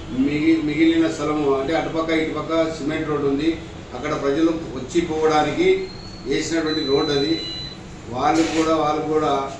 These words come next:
ఇబ్బంది కలుగుతుందో ఇక్కడ కట్ట-, కట్టల మీద కూర్చొని అమ్ముకోవాలి కానీ, ఆ, మధ్యలో కూర్చొని కూరగాయల వ్యాపారం చేసుకోకూడదని మా సీఏ గారు, డీఎస్పీ గారు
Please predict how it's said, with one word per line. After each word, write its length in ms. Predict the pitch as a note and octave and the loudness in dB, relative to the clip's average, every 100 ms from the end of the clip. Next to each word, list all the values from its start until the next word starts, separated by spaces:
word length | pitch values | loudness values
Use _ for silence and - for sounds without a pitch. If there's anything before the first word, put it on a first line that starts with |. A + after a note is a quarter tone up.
| - - - | -14 -14 -10
ఇబ్బంది 320 | B2+ D#3+ D#3+ | -2 2 2
కలుగుతుందో 460 | D#3 C#3 C#3 D3+ D#3+ | 2 0 -2 0 0
ఇక్కడ 240 | D3 D3 C#3+ C#3 C3 B2+ C3+ | 0 -2 -2 0 -2 -4 -8
కట్ట-, 560 | C3+ - B2+ - - | -8 -10 -12 -12 -8
కట్టల 280 | C3 D#3 D#3+ | -4 2 4
మీద 240 | D#3+ D#3+ | 4 4
కూర్చొని 400 | D3+ C3+ C#3+ D3+ | 0 -2 0 0
అమ్ముకోవాలి 480 | D#3+ D3+ D3 D3+ D3 | 0 -2 -4 -4 -2
కానీ, 360 | C#3+ E3+ F3 F3 - - - - | 0 2 0 -2 -10 -14 -14 -10
ఆ, 120 | C3 C3+ C3 C3 B2 B2 A#2+ A#2 - - - - | -4 -2 0 -2 -2 -4 -4 -8 -12 -16 -16 -12
మధ్యలో 380 | B2 C3+ D3+ F#3 | -4 -2 2 2
కూర్చొని 600 | E3 D#3+ D3+ D#3+ F#3+ - - - - - - - | 4 2 2 4 4 2 -4 -12 -14 -14 -16 -8
కూరగాయల 380 | C#3 D#3+ D#3+ D#3+ | -2 0 2 2
వ్యాపారం 420 | D#3 C#3+ D3 E3+ - | 0 -2 -2 -2 -2
చేసుకోకూడదని 840 | D3 D3 C#3+ C#3 C#3 C3+ E3+ F#3+ G3+ - - - - - | -4 -4 -4 0 0 0 -2 -2 -8 -12 -16 -16 -16 -12
మా 120 | A2+ | -8
సీఏ 300 | A#2 B2+ D3 | -6 -2 -2
గారు, 320 | C#3+ C#3+ D3 C3+ | 0 0 0 0
డీఎస్పీ 340 | C#3 C3+ C3+ | 0 0 -2
గారు 420 | B2+ C3 B2+ D#3+ | -4 -4 -4 -6